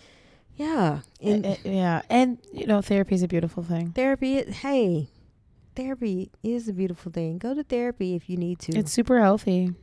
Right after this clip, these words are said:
Speaker 1: <laughs> One of our friends said all black men need to go to therapy.
Speaker 2: And I agree with
Speaker 1: I
Speaker 2: her
Speaker 1: listen, I think all
Speaker 2: one thousand percent.
Speaker 1: men. She said all men, actually.
Speaker 2: Yeah, she did say all
Speaker 1: She
Speaker 2: men.
Speaker 1: said all men. Just because of the heinous crimes and stuff that are committed, like,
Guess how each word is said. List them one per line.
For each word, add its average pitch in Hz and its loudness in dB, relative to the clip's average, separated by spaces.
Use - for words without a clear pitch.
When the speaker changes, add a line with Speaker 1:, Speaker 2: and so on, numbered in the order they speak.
Speaker 1:
<laughs> - -20
One 208 6
of 202 4
our 190 4
friends 180 4
said 160 2
all 156 0
black 160 -2
men 160 0
need 160 -2
to 156 -4
go 160 -2
to 156 0
therapy. 156 -2
Speaker 2:
And 185 6
I 190 6
agree 190 6
with 190 8
Speaker 1:
I 185 8
Speaker 2:
her 170 8
Speaker 1:
listen, 165 6
I 175 6
think 180 0
all 175 6
Speaker 2:
one 180 8
thousand 175 6
percent. 180 6
Speaker 1:
men. 160 2
She 262 0
said 233 4
all 175 6
men, 156 2
actually. 135 -6
Speaker 2:
Yeah, 185 6
she 175 0
did 175 0
say 175 4
all 165 4
Speaker 1:
She 165 2
Speaker 2:
men. 165 2
Speaker 1:
said 165 2
all 160 2
men. 139 -6
Just 180 -4
because 170 -2
of 151 -2
the 170 2
heinous 190 0
crimes 165 0
and 156 -2
stuff - -4
that 156 -2
are 156 0
committed, 160 0
like, 143 -4